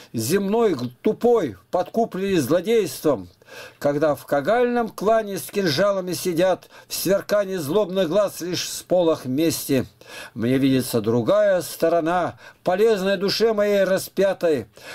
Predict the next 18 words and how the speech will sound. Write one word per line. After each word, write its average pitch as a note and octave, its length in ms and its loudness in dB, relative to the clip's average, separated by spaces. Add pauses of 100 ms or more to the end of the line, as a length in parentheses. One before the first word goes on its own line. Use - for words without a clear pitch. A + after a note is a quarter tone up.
(140)
Бог A3 320 2
предлагает A3 640 0
с - 80 -8
радостью G3+ 580 0
принять, G#3+ 480 0
с - 140 -14
его G#3 240 2
благословением G3 1000 0
страдания D#3+ 760 0
будут C#3+ 320 0
святы. A#2 600 -2 (600)
Тяжел A3 500 2
за C3+ 380 0
одолжение F3 640 0
упрек, E3+ 600 2 (280)
что - 260 0
кто-то A3+ 380 0
милостыню G#3 840 0